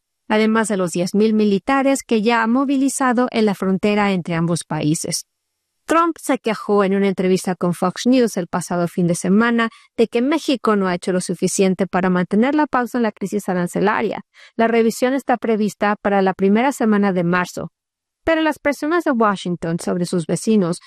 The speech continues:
son permanentes para frenar el tráfico de fentanilo y el cruce de inmigrantes indocumentados. Sheinbaum, sin embargo, ha apostado por la cautela y la cabeza fría para no entrar en el cruce de declaraciones con el republicano. "No tenemos por qué estar contestando a todas las declaraciones", sentenció la presidenta.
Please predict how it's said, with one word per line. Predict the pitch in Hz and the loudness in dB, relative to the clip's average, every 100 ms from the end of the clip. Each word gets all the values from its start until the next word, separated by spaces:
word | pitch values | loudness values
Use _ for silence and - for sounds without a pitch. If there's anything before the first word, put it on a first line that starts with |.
| - | -12
son | - 311 302 | -2 0 0
permanentes | 311 277 240 214 190 175 185 | 0 0 0 0 -2 -2 -6
para | - 202 196 | -2 -2 0
frenar | 214 240 277 | 0 2 0
el | |
tráfico | - 226 220 208 208 | 0 -4 -2 -2 -2
de | 196 | 0
fentanilo | 185 175 175 208 226 226 - _ | -2 0 2 4 4 0 -4 _
y | - | -2
el | 254 | -2
cruce | - 277 320 | -2 -4 -2
de | 311 | 0
inmigrantes | 269 226 208 196 190 185 | 2 2 2 0 -2 -2
indocumentados. | 185 170 175 156 165 156 - - - - _ - - | -4 -4 -6 -8 -6 -6 -6 -8 -12 -18 _ -20 -4
Sheinbaum, | - 208 214 254 302 | 0 2 2 0 -2
sin | - 247 | -2 0
embargo, | 214 190 180 196 | 0 0 0 0
ha | 233 240 | 2 0
apostado | 294 285 - 240 240 | -2 -4 -2 -2 -2
por | 233 | -2
la | 214 | -2
cautela | 208 190 185 247 269 | -2 -4 0 2 4
y | |
la | 233 196 | 2 0
cabeza | 190 190 202 | -2 -2 -4
fría | - 240 247 185 208 _ _ | -2 0 2 0 -4 _ _
para | 262 269 | -2 0
no | 277 311 | 2 0
entrar | 339 302 294 | 0 0 2
en | 262 | 0
el | 233 | -2
cruce | 233 233 240 | -2 -2 2
de | 226 | 0
declaraciones | 202 196 185 175 - 185 190 | 0 -2 -2 -2 0 0 0
con | - 180 | 2 2
el | |
republicano. | 175 - 160 160 - 151 - - _ - - | 0 0 0 0 -2 -4 -4 -10 _ -20 -4
"No | 285 349 | 0 0
tenemos | 381 339 330 - | 0 2 0 0
por | 285 240 | -4 -2
qué | 240 | -4
estar | - 233 | -2 -4
contestando | - 208 196 - 196 190 | -2 -2 -2 -2 -2 -2
a | |
todas | - 214 208 | -2 0 2
las | 190 | 0
declaraciones", | 180 175 170 170 - 240 220 - | -4 -2 -2 -2 0 0 0 -2
sentenció | 170 156 165 175 | -6 -6 -6 -2
la | 175 | -2
presidenta. | 170 185 175 208 226 196 202 | -2 -2 0 2 0 0 -4